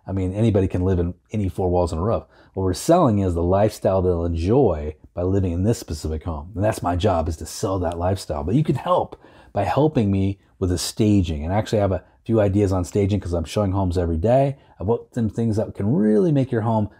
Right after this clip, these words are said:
really shine and stand out. In fact, I also have a professional stager, if you'd like to tap into their services, that do a phenomenal job. Can I show you some photos of some work they've done for other sellers and clients of mine?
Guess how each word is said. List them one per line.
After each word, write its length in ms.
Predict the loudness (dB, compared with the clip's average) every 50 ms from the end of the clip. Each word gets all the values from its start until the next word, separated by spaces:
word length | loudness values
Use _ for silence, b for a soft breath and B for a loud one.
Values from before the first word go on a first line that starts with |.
| b b
really 160 | -2 -2 -2
shine 460 | -2 -4 -4 -2 -2 0 0 0 0
and 100 | -2 -2
stand 320 | -4 -4 -4 -4 0 2 2
out. 180 | 2 0 -2
In 60 | -4
fact, 240 | 0 0 0 0 0
I 60 | 0
also 300 | 2 2 0 2 0 0
have 260 | 2 2 2 0 -2 -4 b b b b
a 40 |
professional 480 | -4 -4 -2 0 -2 -2 -2 -4 -8 -10
stager, 400 | -6 -6 -2 -2 0 0 0 -2
if 100 | -2 0
you'd 60 | 0
like 120 | 0 0 -2
to 60 | -4
tap 300 | -4 -2 -2 -2 -2 -2
into 140 | -2 0 2
their 160 | 4 4 4
services, 580 | 2 2 -2 -2 0 -2 -4 -4 -6 -6 -6 B B B B
that 120 | -12 -8 -6
do 100 | -4 -4
a 80 | -4
phenomenal 580 | -4 -6 -4 -2 0 2 4 4 4 4 2 2
job. 300 | 2 2 0 0 -2 B B B B B
Can 120 | -4 -2
I 80 | -2 -2
show 160 | 0 0 2
you 140 | 2 2 2
some 200 | 0 -2 -4 -4
photos 560 | -6 -4 -2 2 2 4 4 4 2 0 -2
of 80 | -4 -8
some 180 | -6 -4 -2
work 200 | 0 0 -2 -2
they've 140 | -2 -4 -2
done 180 | 0 -2 -2 -2
for 160 | -4 -6 -4
other 220 | -2 -2 0 -2
sellers 380 | -2 -2 -2 0 0 0 -2 -2
and 80 | -4 -6
clients 320 | -6 -6 -6 -6 -6 -6
of 60 | -4
mine? 320 | -4 -4 -4 -6 -8 -12